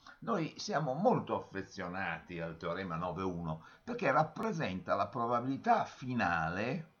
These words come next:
P di H dato E, che è una probabilità condizionale definita a suo tempo, come un prodotto di tre fattori. Quindi possiamo anche dire che la probabilità finale di H dato E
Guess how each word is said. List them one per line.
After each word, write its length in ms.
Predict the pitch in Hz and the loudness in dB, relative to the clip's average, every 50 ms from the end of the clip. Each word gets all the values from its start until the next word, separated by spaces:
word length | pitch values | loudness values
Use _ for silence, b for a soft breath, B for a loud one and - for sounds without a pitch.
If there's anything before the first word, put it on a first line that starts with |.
| _ _ _ _ _ _ _ _ _ _ _ _ _ _ _ _ _ _ _ _ b b b b b b b b b | _ _ _ _ _ _ _ _ _ _ _ _ _ _ _ _ _ _ _ _ b b b b b b b b b
P 160 | - 127 131 110 | -2 -2 0 2
di 120 | 110 113 | 4 6
H 280 | 117 123 123 - 101 85 | 6 6 4 4 0 2
dato 300 | 85 82 - 92 80 71 | 0 0 0 -2 -6 -6
E, 240 | 73 82 - - - - | -6 -8 -10 -14 -16 -20
che 160 | - - - - - - | -20 -20 -20 -20 -18 -12
è 80 | - 85 | -8 -6
una 200 | 85 82 80 78 | -4 -4 -4 -6
probabilità 680 | - 76 78 85 85 80 80 78 - 117 98 - - - | -6 -6 -2 -2 -2 -2 0 4 8 8 8 8 6 0
condizionale 1200 | - 170 185 175 147 113 98 87 117 123 120 - - 101 95 92 87 95 117 123 120 110 101 92 | 4 6 6 6 6 6 4 4 2 0 0 -4 -4 -2 -2 0 2 2 4 6 6 6 4 2
definita 640 | 90 92 90 - - 90 95 113 123 110 107 101 90 | 0 -2 -6 -6 -6 -4 -4 -2 -2 -2 -2 -2 -4
a 40 | - | -4
suo 280 | - - 95 95 101 | -4 -6 -4 -4 -4
tempo, 680 | 98 - 82 71 67 69 69 - 113 131 151 160 b b b b b b b b b b b b b b _ _ _ _ _ _ _ _ | -4 -6 -8 -8 -8 -12 -6 -2 0 0 0 0 b b b b b b b b b b b b b b _ _ _ _ _ _ _ _
come 260 | - 254 254 254 214 | 2 2 2 4 4
un 200 | 220 262 285 - | 2 2 2 2
prodotto 640 | 214 220 262 254 156 143 131 131 - - - 165 | 6 10 10 10 10 8 4 4 2 -2 -4 -4
di 140 | 156 139 143 | -2 -2 -2
tre 220 | - - 92 90 - | -2 0 0 0 0
fattori. 720 | - - - - - - - 78 71 67 69 76 85 - | 2 0 0 0 -2 -8 -16 -14 -14 -12 -12 -12 -12 -10
Quindi 320 | - - 220 156 131 131 | -6 -4 -2 -2 0 -2
possiamo 500 | - - 202 165 156 - 147 123 113 123 | -2 -2 -2 -2 0 2 2 4 6 6
anche 280 | 143 147 143 104 117 107 | 6 6 4 2 -2 -2
dire 320 | 120 107 98 95 101 120 | -2 0 -2 0 -2 -4
che 100 | - - | -2 2
la 160 | 120 107 98 - | 4 4 4 2
probabilità 760 | - 139 143 139 143 160 170 175 175 - 123 90 - - B B B B B B | 2 4 4 6 6 4 4 0 2 6 6 6 6 4 B B B B B B
finale 680 | B - - 226 202 160 131 104 87 82 82 80 80 73 | B -6 -4 -2 2 4 6 6 6 4 4 2 0 -2
di 120 | 78 131 | 2 6
H 360 | 160 127 101 - - - 82 80 | 8 8 8 6 2 -4 -2 2
dato 340 | 101 117 139 - 220 190 127 | 2 2 2 2 2 0 2
E 360 | 98 98 104 113 - - _ | 2 0 -2 -6 -8 -10 _